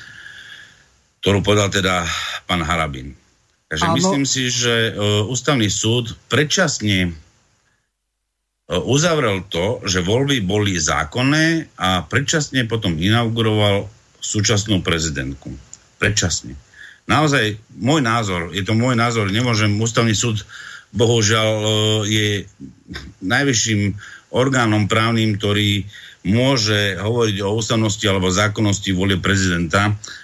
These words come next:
Speaker 1: a o tom vždy rozhoduje len Ústavný súd Slovenskej republiky, takže mne sa ťažko povie, že on o tom má rozhodnúť. A že by som mu ja hovoril, že ako má rozhodnúť, e,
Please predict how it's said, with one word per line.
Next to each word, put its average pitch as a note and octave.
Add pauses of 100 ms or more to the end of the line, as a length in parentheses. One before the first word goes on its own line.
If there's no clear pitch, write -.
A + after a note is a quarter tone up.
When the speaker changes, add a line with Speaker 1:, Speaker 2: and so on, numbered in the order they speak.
(120)
Speaker 1:
a D#2
o G2+
tom G#2+
vždy A2
rozhoduje G#2
len F2+
Ústavný F#2
súd F2+
Slovenskej F#2
republiky, G2+ (400)
takže F2+
mne G2+
sa G2
ťažko A2
povie, G2+
že F#2+
on G#2+
o G#2
tom G#2
má G2+
rozhodnúť. G#2 (1080)
A F#2+
že G2+
by G#2+
som A2
mu G#2+
ja A2
hovoril, G#2+
že G2
ako A2
má F#2+
rozhodnúť, E2+
e, E2